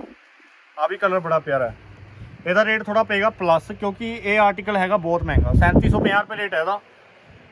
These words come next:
ਇਹਦਾ ਆਫਰ ਪ੍ਰਾਈਸ ਪੈਣਾ ਤੁਹਾਨੂੰ ਤਿੰਨ ਹਜ਼ਾਰ ਰੁਪਇਆ, ਸਪੈਸ਼ਲ ਆਰਟੀਕਲ। ਇੱਕੋ ਆਰਟੀਕਲ ਮਹਿੰਗਾ ਬਸ, ਇਹ ਤਿੰਨ ਹਜ਼ਾਰ ਦਾ ਪਏਗਾ, ਕਿਉਂਕਿ ਇਹਦਾ ਕੱਪੜਾ ਬਹੁਤ ਮਹਿੰਗਾ ਲੱਗਿਆ ਹੋਇਆ। ਇਹਦਾ ਕੰਮ ਬਹੁਤ ਸੋਹਣਾ ਹੈ, ਸਾਰਾ ਪੱਫ ਦਾ ਕੰਮ ਹੈ।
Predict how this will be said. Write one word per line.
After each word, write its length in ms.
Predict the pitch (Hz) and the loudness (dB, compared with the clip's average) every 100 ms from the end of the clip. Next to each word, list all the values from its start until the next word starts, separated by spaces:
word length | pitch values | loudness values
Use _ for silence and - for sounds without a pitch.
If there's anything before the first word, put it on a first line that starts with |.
| - - - | -20 -20 -8
ਇਹਦਾ 180 | 165 220 185 | -4 -4 -2
ਆਫਰ 280 | 180 202 214 | -2 -2 -2
ਪ੍ਰਾਈਸ 240 | 214 208 | 0 0
ਪੈਣਾ 200 | 202 202 | -2 -2
ਤੁਹਾਨੂੰ 260 | 190 202 226 - - - - - - - - - - - - - - - - | -2 -6 -10 -16 -20 -18 -18 -14 -16 -14 -6 2 4 6 8 8 8 4 -6
ਤਿੰਨ 160 | 185 | -2
ਹਜ਼ਾਰ 260 | 208 190 175 | -2 0 0
ਰੁਪਇਆ, 220 | - 139 120 - - _ _ _ _ _ _ _ _ - | -2 -10 -16 -18 -20 _ _ _ _ _ _ _ _ -20
ਸਪੈਸ਼ਲ 420 | - 185 185 202 | 0 2 2 2
ਆਰਟੀਕਲ। 280 | 196 175 196 | 2 0 -2
ਇੱਕੋ 300 | 208 - 254 | -4 -2 2
ਆਰਟੀਕਲ 320 | 247 240 240 240 | 4 4 -2 -2
ਮਹਿੰਗਾ 300 | 220 226 233 | -2 0 0
ਬਸ, 220 | 220 240 254 - - - | 0 -2 -4 -10 -20 -8
ਇਹ 60 | 208 | -2
ਤਿੰਨ 220 | 233 220 | 0 0
ਹਜ਼ਾਰ 260 | 220 233 226 | 2 2 2
ਦਾ 80 | |
ਪਏਗਾ, 220 | 226 220 233 | 0 0 0
ਕਿਉਂਕਿ 140 | 233 | 2
ਇਹਦਾ 140 | 226 247 | 4 4
ਕੱਪੜਾ 300 | - - 196 | 4 2 4
ਬਹੁਤ 180 | 190 | 6
ਮਹਿੰਗਾ 200 | 190 170 | 4 0
ਲੱਗਿਆ 240 | 156 147 - | -6 -6 -8
ਹੋਇਆ। 200 | 120 120 - - - _ 160 | -10 -14 -20 -20 -20 _ -2
ਇਹਦਾ 100 | 196 | 2
ਕੰਮ 300 | 190 185 190 | 2 0 0
ਬਹੁਤ 220 | 185 202 | 0 0
ਸੋਹਣਾ 200 | 196 202 | 0 -2
ਹੈ, 100 | 214 - - | -4 -10 -4
ਸਾਰਾ 160 | 165 185 | 0 0
ਪੱਫ 280 | 185 170 185 | 0 -4 -2
ਦਾ 120 | 185 | -2
ਕੰਮ 220 | 185 190 | -2 -2
ਹੈ। 100 | 202 | -2